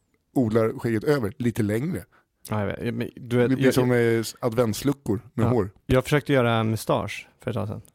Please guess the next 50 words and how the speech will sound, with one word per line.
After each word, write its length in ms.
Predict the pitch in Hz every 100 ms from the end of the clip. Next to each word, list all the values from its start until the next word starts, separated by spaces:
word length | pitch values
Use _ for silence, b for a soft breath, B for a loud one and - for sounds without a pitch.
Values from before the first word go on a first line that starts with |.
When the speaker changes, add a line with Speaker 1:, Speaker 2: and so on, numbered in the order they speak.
| _ _ -
Speaker 1:
Mm. 100 | 101
Speaker 2:
Eller 160 | 104 82
nej, 80 | 78
för 100 | -
ett 100 | 101
tag 220 | 131 107
sedan, 140 | - 98
det 60 |
var 100 | 101
ju 60 | 98
typ 240 | - -
tjugo 300 | - 113 113
år 80 | 110
sedan. 220 | 107 98 - _ _ _ -
Jag 140 | 123
provade. 360 | - 123 117 101 _ _ _ _ _ -
Alltså, 160 | 123
jag 60 | 127
såg 100 | 131
ut 120 | 123
som 140 | 120 117
en 140 | 113
finnig 540 | - - 127 117 113
finsk 680 | - 123 104 - - - - _ _ _ _
tonåring, 600 | - 117 110 110 104 - -
liksom. 220 | - - _ _ _ _ -
Alltså, 140 | 117
det 40 |
är 20 | 113
så 160 | -
jävla 380 | 120 113 104 101
fult. 360 | - - - _ _ -
Speaker 1:
Men, 260 | 113 113 113
ja, 160 | - 117
men 140 | 120
tjugo 320 | 113 127 107 120
år 40 |
sedan. 260 | 139 - 107
Speaker 2:
Spretig. 240 | 131 113 -
Speaker 1:
Hade 220 | 131 127
jag 100 | 127
försökt 380 | 139 151 139 139
göra, 420 | 131 127 117 117
göra 580 | 120 113 131 113 107 117
mustasch 680 | 123 107 - 107 101 - - B B B -
för 100 | 113
tjugo 260 | 123 107
år 80 | 104
sedan, 180 | 98
Speaker 2:
Ja, 40 | 95